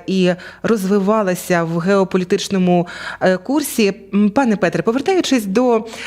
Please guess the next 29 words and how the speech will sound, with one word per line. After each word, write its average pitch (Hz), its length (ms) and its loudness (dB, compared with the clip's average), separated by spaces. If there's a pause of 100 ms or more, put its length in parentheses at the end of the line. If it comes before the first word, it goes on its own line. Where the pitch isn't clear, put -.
(160)
е, 202 120 2
сьомого 240 380 -2
жовтня, 254 340 0
коли 220 300 2
ви 233 160 2
будете 180 360 0
у 185 60 2
Житомирі 208 580 0
і 196 320 2
будете 214 260 0
презентувати 202 600 0
книжку 196 420 -2
«Українці 190 580 0
і 190 160 -2
поляки. 196 480 0
Тисячу 196 400 -2
років 190 400 0 (320)
непорозуміння». 196 1200 2
Нагадаю, 190 540 2
що, 185 400 0 (380)
е, 185 140 2
ця 214 240 0
зустріч 196 420 -2
відбудеться 185 540 0
в 185 40 -2
Гнатюк 196 420 -2
арт-центрі 196 880 0
у 185 340 2
Житомирі 208 800 2